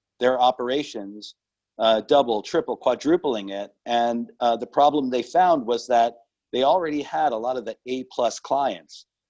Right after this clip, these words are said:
but in order to fill their new warehouses, they had to pretty much take anyone who would, who would come by. And so they ended up storing for a lot of people who were illiquid,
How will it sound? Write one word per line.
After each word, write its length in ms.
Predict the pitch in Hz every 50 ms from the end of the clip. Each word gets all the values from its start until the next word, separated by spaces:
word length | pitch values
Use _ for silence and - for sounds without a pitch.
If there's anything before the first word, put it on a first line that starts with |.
| _ _ _ _ -
but 120 | 131 127
in 80 | 135 135
order 220 | 151 170 160 151
to 80 | 139 120
fill 280 | - - 165 156 151
their 140 | 139 131 123
new 180 | 120 127 139 135
warehouses, 720 | 120 131 143 156 147 127 110 95 98 - 104 104 101 - -
they 120 | 123 120
had 180 | 120 143 131 -
to 60 | 117
pretty 240 | - - 143 135 120
much 340 | 110 110 104 - - - _ _ _ _ _ _ _ -
take 220 | - 147 131 -
anyone 360 | 131 127 131 123 117 117 110 104
who 100 | 110 110
would, 160 | 104 101 - _ _ _ 240 - - _ -
who 140 | 120 123 113
would 140 | 107 101 - _ _ _ _ _ _ _ _ -
come 160 | - 123 120
by. 360 | 113 117 123 151 127 90 85 - _ _ _ - - _ _ _ -
And 280 | 120 120 117 117 117
so 160 | - - 131
they 220 | 117 127 127 131 135
ended 220 | 139 139 151 143
up 140 | 131 123 -
storing 420 | - - - 147 147 139 127 120
for 160 | 113 - 135 123
a 60 | 117
lot 160 | 120 123 123
of 100 | 120 -
people 340 | - - - - 127 113 104
who 120 | 101 120 117
were 280 | 113 117 113 113 113 - 117
illiquid, 480 | 117 113 135 170 - 113 107 95 92